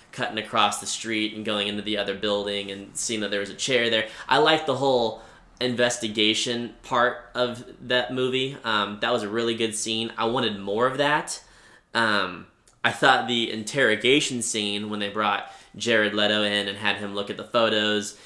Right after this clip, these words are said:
and he got Denzel worked up and he came into the interrogation room and lost his shit, I thought that was gonna be a way cooler scene than it was. It just felt like,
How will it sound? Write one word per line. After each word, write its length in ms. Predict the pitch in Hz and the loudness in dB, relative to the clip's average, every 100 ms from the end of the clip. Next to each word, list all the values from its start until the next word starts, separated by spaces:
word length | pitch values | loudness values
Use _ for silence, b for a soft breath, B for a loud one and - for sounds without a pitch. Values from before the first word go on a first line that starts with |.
| B | B
and 100 | 104 | -10
he 100 | 110 | -2
got 240 | 107 101 104 | 0 0 0
Denzel 460 | 107 104 101 101 | -2 0 0 0
worked 240 | 101 98 107 | 0 -2 -2
up 180 | 101 | -2
and 100 | 101 | -4
he 120 | 101 104 | -10 -10
came 300 | 113 104 101 | -6 -4 -6
into 160 | 104 | -10
the 140 | 101 98 | -8 -8
interrogation 720 | 98 101 101 101 101 - 101 | -4 -4 -2 -2 -4 -4 -8
room 260 | 98 98 B B - | -8 -10 B B -6
and 140 | 104 | 0
lost 280 | 104 104 - | 2 2 0
his 120 | 92 | -4
shit, 360 | - 117 117 - B B B | -2 0 0 -2 B B B
I 140 | 123 | 0
thought 280 | 123 110 - | 4 0 2
that 120 | 110 | 2
was 120 | 110 107 | 2 0
gonna 140 | 107 | -2
be 140 | 104 | -2
a 80 | 101 | -2
way 220 | 101 107 | 0 0
cooler 320 | 104 120 104 101 | 0 -4 -4 -4
scene 240 | - 110 | -6 -4
than 80 | 101 | -6
it 100 | 85 | -6
was. 380 | 101 98 110 107 | -4 0 0 -2
It 120 | 113 | -4
just 200 | 127 135 | -4 -4
felt 420 | - 107 113 120 | -4 0 0 0
like, 320 | 113 104 87 | -2 -4 -6